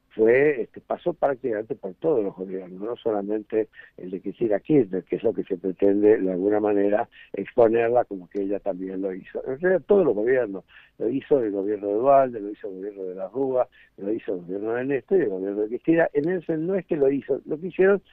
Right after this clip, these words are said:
fue que de alguna manera no había este, eh, o fueron engañados o no había, este, eh,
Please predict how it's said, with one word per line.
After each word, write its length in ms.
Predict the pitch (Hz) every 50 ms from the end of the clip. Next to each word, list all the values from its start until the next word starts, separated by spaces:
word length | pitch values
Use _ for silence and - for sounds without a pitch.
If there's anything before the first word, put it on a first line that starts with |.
| _ _ _ _
fue 220 | - 151 170 175 156
que 160 | - - 131
de 100 | 123 123
alguna 320 | 123 131 143 170 170 165
manera 380 | 147 143 139 143 147 139 123 120
no 200 | 117 - 147 147
había 500 | 143 143 151 156 160 147 123 110 101 - _ _ _ _ _ -
este, 1000 | - 110 92 _ _ - 107 101 101 98 101 - 92 92 92 98 101 101 90 87
eh, 60 | 107 -
o 140 | - 90
fueron 340 | - - 123 120 131 135 139
engañados 600 | 147 151 165 156 151 147 143 147 156 165 165 151 -
o 140 | - 113 101
no 240 | 104 120 135 139 131
había, 480 | 123 120 123 127 123 127 127 139 143 135
este, 880 | 117 104 87 _ - - 90 85 87 95 - - 87 98 - - 85
eh, 60 | 85